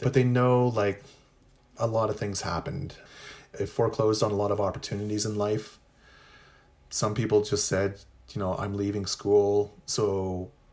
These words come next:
they never went off to even finish high school, to do things held in higher esteem in, in white settler society. Like, it sort of passes on because the greatest predictor of your education is your parents' education, and also sort of your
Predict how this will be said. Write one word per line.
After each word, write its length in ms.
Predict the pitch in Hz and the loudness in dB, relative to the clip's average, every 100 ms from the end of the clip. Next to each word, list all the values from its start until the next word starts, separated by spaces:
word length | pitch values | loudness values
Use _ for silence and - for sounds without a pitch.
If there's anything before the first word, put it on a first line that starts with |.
| _ _ _ _ _ _ | _ _ _ _ _ _
they 100 | 131 | 2
never 160 | 139 139 | 4 6
went 140 | 135 | 6
off 200 | 135 139 | 4 4
to 100 | 139 120 | 0 -4
even 200 | 117 117 | -4 -4
finish 260 | 110 107 | -4 -4
high 180 | - 113 | -2 0
school, 540 | - - 92 82 151 - _ | -2 -2 -2 -2 -6 -14 _
to 100 | - | -8
do 800 | 107 113 110 107 107 107 104 104 - | -6 -2 0 2 2 0 0 -4 -2
things 300 | 117 113 - | -2 0 -4
held 260 | 98 104 | -2 -2
in 60 | 101 | -2
higher 260 | 104 104 | -2 0
esteem 400 | 101 - 110 104 | 2 0 -2 -4
in, 240 | 101 95 92 | -4 -6 -6
in 80 | 98 | -6
white 160 | 95 | -4
settler 260 | - 95 101 | -2 -2 -2
society. 400 | - - 92 80 | -4 -4 -4 -4
Like, 200 | 87 - - - - - - | -6 -8 -14 -20 -20 -18 0
it 120 | 156 | 4
sort 160 | 165 160 | 6 4
of 60 | |
passes 420 | 147 127 117 127 | 4 2 2 0
on 220 | 117 113 107 | 2 0 0
because 300 | 104 101 98 | 0 -2 -2
the 100 | - | 0
greatest 320 | 120 110 - | 0 0 -2
predictor 400 | 110 110 - 101 | 0 -2 0 0
of 180 | 98 - | 0 4
your 140 | 156 | 6
education 640 | 127 107 104 101 101 101 95 | 6 2 -2 -2 -4 -6 -4
is 360 | 101 104 101 95 | 0 2 0 -2
your 60 | |
parents' 300 | - 175 147 | 2 4 4
education, 720 | 104 98 101 90 - 92 95 - | 2 -4 -4 -6 -6 -6 -8 -8
and 80 | 110 | -6
also 380 | 107 101 107 101 | -4 -2 0 -2
sort 200 | - 98 | 0 -2
of 100 | 90 | -4
your 200 | 85 | -6